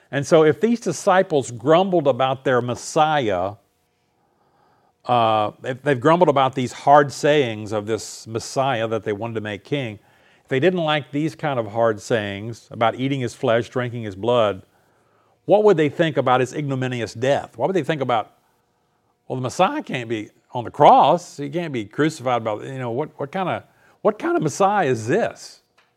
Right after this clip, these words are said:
You know, this is, this will cause many to turn away. Uh, it, it can't be the one. And this is, of course, one, I mean, it's, it's a given reason why Jews don't accept Jesus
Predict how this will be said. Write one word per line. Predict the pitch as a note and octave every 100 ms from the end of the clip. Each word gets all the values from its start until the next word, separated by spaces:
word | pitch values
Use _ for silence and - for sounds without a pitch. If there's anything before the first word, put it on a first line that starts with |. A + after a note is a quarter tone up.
| _ _ -
You | B2+
know, | G#2+
this | F#2 D#3 -
is, | C#3
this | A2 D#3
will | C#3
cause | A#2+ D3 B2
many | G2+ A#2+ F3+ F#2+ - _ _ _ _ _ _ _ _ _ _ _ _
to | G#2+
turn | C3+ G#2+
away. | G2 F#2+ F2 F#2 D3 C#3+ _ _ _
Uh, | G2 G2+
it, | A2+ -
it | A#2
can't | - C3+ B2
be | A2 F#2+
the | F#2+
one. | G2 F2+ F#2 D#3 C#3+ _ _
And | A2 G#2+
this | G#2+ -
is, | G#2 F#2 - _ _ _ _ -
of | G#2+
course, | A#2+ G#2
one, | A2 G#2 G2+ - _ _ -
I |
mean, | A#2 G2+ G2
it's, | - A2 - _
it's | A#2 -
a |
given | G2 B2+ C#3+ A#2+
reason | A2 G2+ A2+ A2
why | G2+
Jews | G2 G2 B2 C#3 G#2
don't | A2+ G2
accept | F#2+ - G2
Jesus | F#2+ A2 F#2 A2+ C3